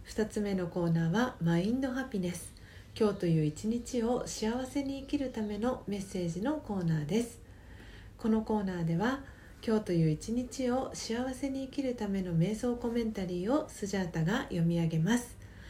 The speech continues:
瞑想コメンタリーとは音声ガイドのことを意味します。そのコメンタリーを聞きながらイメージを膨らませてみてください。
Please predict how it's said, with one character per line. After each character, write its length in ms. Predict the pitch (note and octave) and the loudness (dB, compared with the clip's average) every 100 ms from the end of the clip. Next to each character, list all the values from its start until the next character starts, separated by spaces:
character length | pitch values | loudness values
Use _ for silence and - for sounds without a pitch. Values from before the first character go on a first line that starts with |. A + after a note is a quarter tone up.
| - - - - | -16 -16 -12 0
瞑 160 | G3+ | 2
想 220 | G3 G#3+ G3+ | 2 0 0
コ 140 | G3+ | 0
メ 140 | G3+ | 0
ン 80 | G3 | 0
タ 120 | F#3+ | 0
リ 140 | E3+ E3 | 2 2
ー 20 | |
と 160 | E3+ F#3 | 0 2
は 260 | A#3+ - - | 2 0 -2
音 180 | F3+ A3 | 0 2
声 220 | C#4 C#4 | 0 2
ガ 100 | C#4+ | 2
イ 80 | C#4+ | 2
ド 100 | A#3 | 0
の 140 | G#3+ | -2
こ 140 | G3+ | -4
と 220 | G3 D4 C#4 | 0 2 2
を 100 | - | 0
意 80 | G3 | -2
味 140 | F3 | -2
し 160 | - D#3+ | 0 2
ま 180 | F3 | 2
す。 180 | A3 - - - - - - - - - - - | 0 -6 -16 -20 -20 -20 -20 -20 -18 -16 -16 -10
そ 140 | - | 0
の 120 | G3+ F#3+ | 0 2
コ 120 | F#3+ | 2
メ 140 | A3 | 4
ン 80 | G#3+ | 4
タ 140 | G3 | 2
リ 100 | F3 | 2
ー 100 | E3+ | 4
を 40 | D#3+ | 2
聞 160 | - | 0
き 100 | A3+ | 0
な 160 | A3+ A3 | 2 2
が 100 | G3+ | 0
ら 260 | A3 B3+ - - - - | 0 0 -2 -12 -14 -2
イ 80 | F#3 | 2
メ 100 | G3 F#3+ | 4 2
ー 40 | |
ジ 180 | E3 F3+ | 2 2
を 140 | B3 | 2
膨 260 | B3+ - A#3 | 0 0 2
ら 80 | A#3+ | 2
ま 140 | C4 | 0
せ 160 | - C#4 | 0 0
て 240 | D#4 E4 A3 | 0 0 -4
み 100 | F#3+ | -2
て 140 | E3+ | -2
く 120 | E3 | -2
だ 160 | D#3+ D3+ | -4 -2
さ 140 | G#3+ | 0
い。 120 | A#3 | 0